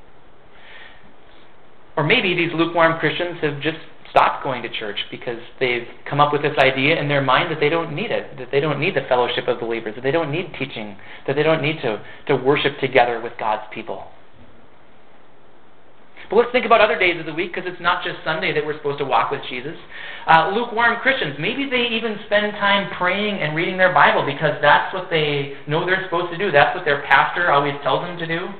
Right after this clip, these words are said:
You have a pastor like that? Isn't that kind of, well, okay. Um, but have you ever noticed that it can be really easy to pray and not to think about God as you're praying? To just kind of say those same prayers that you've always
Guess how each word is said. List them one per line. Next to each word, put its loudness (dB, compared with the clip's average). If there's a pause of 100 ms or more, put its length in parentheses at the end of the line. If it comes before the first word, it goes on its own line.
(320)
You 2
have -4
a -8
pastor 4
like -2
that? 0
Isn't -6
that -4
kind 0
of, -6 (160)
well, -4
okay. -4 (680)
Um, 8 (1000)
but 4
have -2
you 4
ever 2
noticed -2 (640)
that 0
it 2
can -4
be 0
really 2
easy -2
to -6 (120)
pray 2 (680)
and -6
not 2
to -6
think -6
about 0
God 0
as -2
you're -4
praying? -6 (920)
To -2
just 0
kind 4
of 0 (120)
say 8
those 2 (140)
same 0
prayers 4
that -6
you've 0
always 4